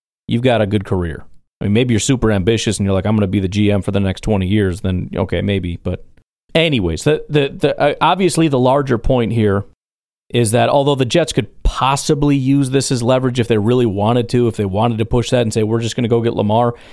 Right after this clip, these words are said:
And again, I find it interesting that ha-, that hasn't even come up, which leads me to believe that the Jets are not even considering doing that.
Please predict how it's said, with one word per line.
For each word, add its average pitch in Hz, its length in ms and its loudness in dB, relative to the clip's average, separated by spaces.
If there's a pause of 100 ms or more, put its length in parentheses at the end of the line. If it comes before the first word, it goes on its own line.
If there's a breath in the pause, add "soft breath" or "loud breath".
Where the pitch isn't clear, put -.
And - 100 2
again, 180 180 2
I 131 60 0
find 220 260 0
it 131 80 2
interesting 139 380 0
that 113 140 2
ha-, 123 220 0
that 127 180 2
hasn't 117 220 2
even 107 140 0
come 107 220 0
up, - 200 -4
which 123 160 0
leads 147 240 2
me 143 80 2
to 131 80 0
believe 120 260 2
that 110 120 0
the 123 120 -14
Jets 120 220 0
are 113 40 2
not 117 280 2
even 113 240 0
considering 120 720 0
doing 113 280 2
that. 135 220 0